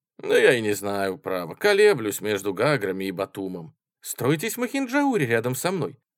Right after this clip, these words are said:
«В Махинджауре пляж плохой, да и сыро. Давайте в Цихисдзири.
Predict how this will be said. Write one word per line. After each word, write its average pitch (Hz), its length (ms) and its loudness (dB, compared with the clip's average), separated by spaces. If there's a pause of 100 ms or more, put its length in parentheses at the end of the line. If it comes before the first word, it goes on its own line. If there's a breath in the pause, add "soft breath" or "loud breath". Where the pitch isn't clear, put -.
(280)
«В 95 140 -4
Махинджауре 139 840 2
пляж 147 440 2
плохой, 95 440 -2
да 127 100 -4
и 151 120 2
сыро. 110 560 -4
Давайте 208 500 2
в 156 100 -2
Цихисдзири. 160 960 -2